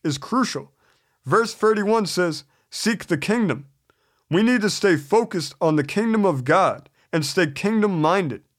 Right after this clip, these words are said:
We need to allow the kingdom to influence our day-to-day lives so we can better search. David also spoke about this. In Psalm twenty-seven and eight, he said, "When thou saidst,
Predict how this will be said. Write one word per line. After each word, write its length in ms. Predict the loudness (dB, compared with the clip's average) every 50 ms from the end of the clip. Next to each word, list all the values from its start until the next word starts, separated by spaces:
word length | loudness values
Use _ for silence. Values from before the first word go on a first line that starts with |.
| _ _ _ _
We 100 | 0 2
need 180 | 2 2 2 2
to 120 | 4 4
allow 320 | 4 4 4 4 4 2
the 120 | 2 -2 -4
kingdom 460 | -4 -4 -2 -2 0 0 0 0 -2
to 180 | -4 -4 -2 -2
influence 500 | -2 -2 -2 0 0 0 0 0 0 0
our 140 | 0 0
day-to-day 540 | 2 2 2 2 2 2 0 2 2 2 4
lives 600 | 4 4 4 4 2 0 -2 -6 -10 -18 -20 -20 _ _ _ _ _
so 140 | _ -4 -2
we 140 | 0 0 0
can 240 | 0 0 0 2 2
better 240 | 2 4 4 2 0
search. 600 | 0 0 2 2 2 0 -2 _ -18 -20 -20 _ _ _ _ _ _ _ _ _ 0
David 320 | 2 2 2 2 0 -2 0
also 400 | 0 2 2 2 2 0 0 0
spoke 380 | -2 0 0 0 0 2 0
about 300 | -2 0 0 0 0 -2
this. 320 | -8 -16 -18 -18 -20 -20 -20 _ -4
In 120 | -4 -4
Psalm 300 | 0 0 2 2 2 0
twenty-seven 640 | -4 -2 -2 0 0 0 0 0 0 0 2 0 0
and 120 | 0 2 2
eight, 300 | 0 0 -2 -6 _ _ _ _ _ _
he 120 | -4 -4
said, 320 | -2 0 2 0 0 0 -4 _ _ _ _ _ _ _
"When 200 | _ 0 0 2
thou 180 | 4 2 2 2
saidst, 520 | 0 0 0 2 2 0 -2 -6 -10 -18